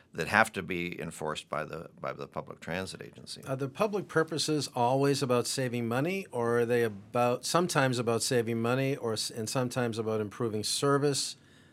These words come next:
Speaker 2: Let, let's talk about that a little bit, because I think when people here, again, locally, think about outsourcing from the private, from the public sector,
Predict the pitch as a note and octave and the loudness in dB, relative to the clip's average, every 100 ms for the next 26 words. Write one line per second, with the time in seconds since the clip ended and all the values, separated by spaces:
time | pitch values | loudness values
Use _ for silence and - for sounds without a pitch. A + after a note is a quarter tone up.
0 | - - D#3+ D#3+ E3 - - D3+ C#3+ A#2+ | -14 -6 -6 -4 -6 -4 0 2 4 2
1 | A2+ A#2 A2+ B2 G#2+ G2 A2 A#2+ B2+ D#3 | 2 0 4 4 4 0 -4 -2 0 0
2 | D#3+ C3 - C3+ A#2+ G#2+ - - - - | -2 -4 -2 -2 -2 -4 -6 -20 -20 -12
3 | - G3+ C#3 A2+ A2 A2+ B2 C#3 C#3 A2 | 2 6 6 6 2 2 4 4 2 -4
4 | G#2+ - E3+ E3+ A#2 G#2+ G#2 G2+ G2+ - | -4 2 2 4 0 2 0 0 -4 -16
5 | - - - - - - - - C#3+ C#3 | -20 -20 -20 -20 -20 -20 -10 2 2 2
6 | - B2+ A#2 A#2 A2 A2+ G#2 - B2 B2 | 2 4 4 0 -2 -4 -6 -2 2 4
7 | A2+ F#2+ - - A2 G#2+ C#3+ B2+ G#2+ - | 2 -4 -8 -4 -4 0 2 2 0 4
8 | C#3 A#2+ - - | 4 4 -2 -16